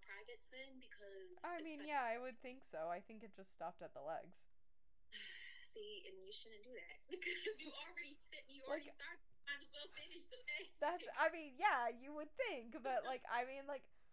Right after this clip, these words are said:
Speaker 2: I can kind of, like, s-, see where the thought process was. It's just, like, it started loading but didn't go all the way, in my opinion.
Speaker 1: <laughs> Right.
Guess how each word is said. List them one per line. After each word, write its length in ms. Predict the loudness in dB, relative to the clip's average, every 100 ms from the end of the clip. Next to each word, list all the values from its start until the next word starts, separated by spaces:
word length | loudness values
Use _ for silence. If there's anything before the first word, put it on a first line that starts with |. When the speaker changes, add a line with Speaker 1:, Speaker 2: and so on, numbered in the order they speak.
| -16 -14 0
Speaker 2:
I 140 | 0 2
can 160 | -4 -6 -8 -6
kind 260 | -2 0 0
of, 160 | -2 0
like, 240 | 0 0 -6 -10 -12 -14 -16 -18 -18 -18 -16
s-, 240 | -16 -14 -14 -16 -20 -20 -20 -16 -12 -10
see 320 | -8 -4 -2
where 240 | 0 2 2
the 160 | 0 -4 0
thought 300 | 6 6 4
process 640 | 2 4 4 2 -4 -4 4
was. 460 | 6 8 6 2 -6 -12 -14 -14 -14 -6
It's 160 | -6 -4
just, 200 | -6 0
like, 160 | 0 0 -10 -12 -12 -6
it 160 | -6
started 640 | -4 0 6 6 6 2 2
loading 460 | 2 2 -4 -4
but 180 | -4 -4
didn't 300 | -4 -6 -4
go 400 | -2 0 -2 -4
all 160 | -4 -4 -4
the 80 |
way, 420 | -4 -6 -6 -10 -12 -12 -12 -12 -14 -14 -14 -14 -14 -14 -14 -16 -16 -16 -14 -8
in 140 | -6 0
my 200 | 2 2
opinion. 680 | 0 -4 -6 -6 -6 -8 -12 -14 -14 -12 -10
Speaker 1:
<laughs> 320 | -10 -10 -10
Right. 320 | -10 -12 -12